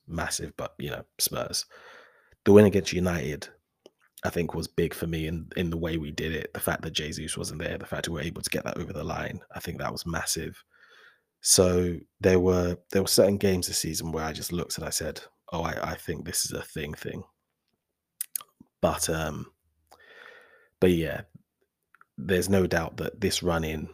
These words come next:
the final ten games of the season, we now have eight to go. There were gonna be some big tests, not just because of the quality of the opposition,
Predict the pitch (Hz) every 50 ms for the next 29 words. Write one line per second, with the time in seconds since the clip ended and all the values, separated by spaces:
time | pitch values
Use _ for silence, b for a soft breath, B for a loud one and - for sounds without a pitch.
0 | - - _ _ _ _ - 92 - - 90 85 80 78 - - 85 80 76 85
1 | 82 82 - - - - - - - 78 - - - 110 107 - - - - -
2 | 80 82 80 78 - - - - - - - - - - 76 76 76 - - B
3 | B B B B B B B B B B - 82 80 78 78 85 85 82 80 80
4 | - - 82 82 82 - 92 90 90 - - - 85 78 - - - - - -
5 | - - 95 - - - - - - - 90 87 92 85 87 82 92 - - 95
6 | 82 82 - - 80 78 76 76 - - - 82 101 104 - - 98 92 90